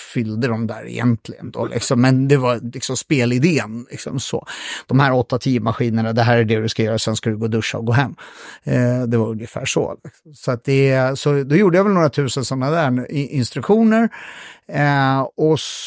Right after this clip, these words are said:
sen var jag väl i, i kockbranschen egentligen fram till tjugohundratio,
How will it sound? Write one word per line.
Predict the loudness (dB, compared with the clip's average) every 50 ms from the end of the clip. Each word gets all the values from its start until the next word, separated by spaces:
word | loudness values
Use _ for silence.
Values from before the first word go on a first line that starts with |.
| -12 -12 -12 -10 -10 -8 -2
sen | -2 -2 -2 0
var | 2 2
jag | 4 4 2
väl | 2 2 0
i, | 0 0 -2 -4 -6 -4
i | -2 -2 0 0 0 -2 -4 -6 -4
kockbranschen | 0 0 0 0 0 -4 -2 0 0 0 0 0 0 0
egentligen | 0 -2 -2 -4 -6
fram | -6 -4 -4 -6 -4
till | -6
tjugohundratio, | -6 -4 -2 -2 -2 0 0 0 0 0 0 -2 -4 -6 _ _ _ _ _ _ _ _ 0 2 2 2 2 0 -2 -4 -4 -2 -2